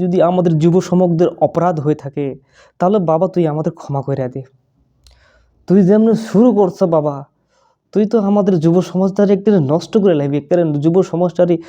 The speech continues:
তুই আমাদেরকে মাইরা লাইবি। বাবা হিরো আলম, এবার একটু থাম, থাম, বাকি যুবকদের কিছু করতে দে বাবা। তোর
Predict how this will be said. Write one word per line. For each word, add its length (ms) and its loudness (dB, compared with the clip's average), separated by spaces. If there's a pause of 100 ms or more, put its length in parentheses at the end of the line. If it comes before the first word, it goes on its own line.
(200)
তুই 200 0
আমাদেরকে 340 0 (160)
মাইরা 320 2
লাইবি। 260 -6 (220)
বাবা 220 -6
হিরো 240 2
আলম, 200 -6 (840)
এবার 280 2
একটু 140 -8 (160)
থাম, 220 -8 (120)
থাম, 240 -12 (800)
বাকি 300 -2 (100)
যুবকদের 440 0 (100)
কিছু 160 -6 (120)
করতে 320 0
দে 160 -2
বাবা। 200 -6 (640)
তোর 120 2